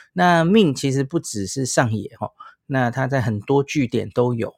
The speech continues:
那N I N N这一间，这间其实就是如我这一次旅行一开始住的这个美满如家一样，它就是酒店式公寓啊。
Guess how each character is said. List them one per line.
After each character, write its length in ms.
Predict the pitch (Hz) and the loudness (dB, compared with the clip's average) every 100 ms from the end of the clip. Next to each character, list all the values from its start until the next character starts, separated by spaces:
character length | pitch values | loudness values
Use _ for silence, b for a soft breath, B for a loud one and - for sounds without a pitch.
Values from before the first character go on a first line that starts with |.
| - | -10
那 120 | 127 | -10
N 360 | - 143 143 156 | -4 0 0 2
I 220 | 160 165 | 2 2
N 440 | - 151 147 143 156 | 0 -2 -2 -6 -4
N 300 | 147 135 147 | 0 0 -2
这 140 | - | -4
一 120 | 127 110 | -4 -4
间， 380 | - 113 107 - b b b _ | -2 -2 -2 -8 b b b _
这 140 | 240 | -4
间 180 | 233 233 | 2 2
其 200 | - 156 | 2 0
实 100 | 160 | 2
就 140 | 185 | 2
是 420 | 175 170 143 131 - | 4 4 2 0 -4
如 260 | 151 143 170 | 0 2 4
我 200 | 143 107 | 4 4
这 120 | 151 | 2
一 100 | 139 | 0
次 200 | - 147 | 0 0
旅 160 | 117 101 | 2 0
行 260 | - 113 | -2 -4
一 160 | - 160 | -4 -4
开 300 | - 151 147 | 0 2 2
始 400 | - - 80 - _ _ - | 0 -6 -8 -16 _ _ -6
住 240 | - 123 | 0 2
的 220 | 101 - - _ _ _ _ | 0 -4 -8 _ _ _ _
这 140 | - | -6
个 280 | 143 123 117 | 2 4 2
美 300 | 117 120 131 | 0 0 2
满 220 | 156 123 | 4 2
如 240 | 104 107 113 | 0 -2 -2
家 340 | 131 127 123 | 0 2 0
一 160 | 113 113 | -2 -2
样， 300 | 135 104 92 | 0 -2 -4
它 120 | - | -4
就 180 | 147 151 | -2 0
是 380 | 143 147 131 117 | 0 0 0 0
酒 160 | 120 107 | -2 0
店 200 | 165 156 | 2 2
式 200 | - 139 | -2 -2
公 280 | 139 143 | 0 0
寓 180 | 143 113 | 0 0
啊。 140 | 101 | -2